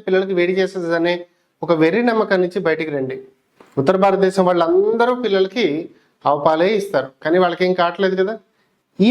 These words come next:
మాట అంటే పేషెంట్ల దగ్గర నుంచి వచ్చే విచిత్రమైన లాజిక్ ఏంటంటే అది చల్లటి ప్రాంతాలు కదండి, మరి చల్లటి ప్రాంతాల్లో వాళ్ళకి ఇబ్బంది పెట్టదు. రాజస్థాన్ ఎడారి చల్లటి ప్రాంతం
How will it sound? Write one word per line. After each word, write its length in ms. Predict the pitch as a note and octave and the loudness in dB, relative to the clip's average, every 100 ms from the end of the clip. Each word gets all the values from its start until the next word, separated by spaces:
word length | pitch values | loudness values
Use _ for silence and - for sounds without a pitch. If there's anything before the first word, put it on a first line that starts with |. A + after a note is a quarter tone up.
| C4 | 4
మాట 140 | A#3 A#3 | 2 0
అంటే 140 | A3 B3 B3 | 0 0 0
పేషెంట్ల 400 | G3+ G3+ G3+ G#3+ | 0 0 -2 -2
దగ్గర 180 | G#3 G3 | -2 -2
నుంచి 140 | G3+ F#3+ | -2 -2
వచ్చే 180 | F3+ F#3 E3 | -2 0 -2
విచిత్రమైన 420 | - A3 G#3+ G3+ | -2 -2 0 2
లాజిక్ 260 | F3 E3+ E3+ | 2 0 -2
ఏంటంటే 320 | D#3 D3+ D#3 A#3+ D3 E3+ - _ _ | -2 -2 0 -2 -2 -6 -10 _ _
అది 100 | D3+ F3 | -2 0
చల్లటి 320 | E3 D#3+ A3 A3+ | 2 2 2 0
ప్రాంతాలు 400 | G#3 G3 G3 F#3+ E3+ | 0 0 2 0 0
కదండి, 280 | D#3+ E3+ B3 G3+ | 0 0 0 0
మరి 120 | D3 - | -2 -4
చల్లటి 280 | D#3+ F#3 F#3+ | -2 -2 -2
ప్రాంతాల్లో 440 | F3 E3+ E3+ D#3+ F3 | -4 -2 -2 -2 0
వాళ్ళకి 200 | E3 D3+ D3+ | -2 -4 -6
ఇబ్బంది 220 | D3+ D3+ C#3+ | -4 -2 -2
పెట్టదు. 280 | C3+ C3+ - _ - - _ - | -2 -6 -10 _ -20 -20 _ 0
రాజస్థాన్ 500 | C#3+ A3 A#3+ A#3+ G3+ | 2 0 0 0 2
ఎడారి 260 | E3 F#3+ F3 - | 2 2 0 0
చల్లటి 280 | E3 G#3 G#3+ | 0 0 0
ప్రాంతం 320 | F3+ D3+ D#3+ | -2 -2 -2